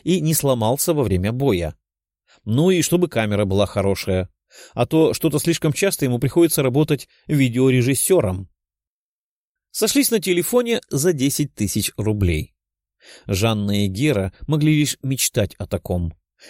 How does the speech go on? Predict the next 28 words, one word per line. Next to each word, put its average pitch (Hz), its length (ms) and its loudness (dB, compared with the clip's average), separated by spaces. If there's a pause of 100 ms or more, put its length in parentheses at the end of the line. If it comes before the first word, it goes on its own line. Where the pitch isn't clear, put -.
Для 98 240 0
них 101 360 2
десять 95 360 -4
тысяч — 113 480 0
это 110 540 -2 (180)
огромная 117 560 -2
сумма. 87 520 -4 (960)
К - 60 -20
телефону, 208 420 2
конечно 180 420 -2
же, 156 100 2
нужна 139 280 0
была 131 320 0
сим-карта. 95 840 -4 (480)
И, 123 120 -2
как 123 200 2
оказалось, 104 680 -2 (140)
восстановить 117 500 -2
старый 101 380 0
номер 98 380 -2
Тео 98 400 0 (140)
не 165 100 -4
составило 98 540 0
труда. 147 460 -2 (1040)
Потому 247 420 0
уже 156 340 2
через 131 280 -2
полчаса 135 680 -2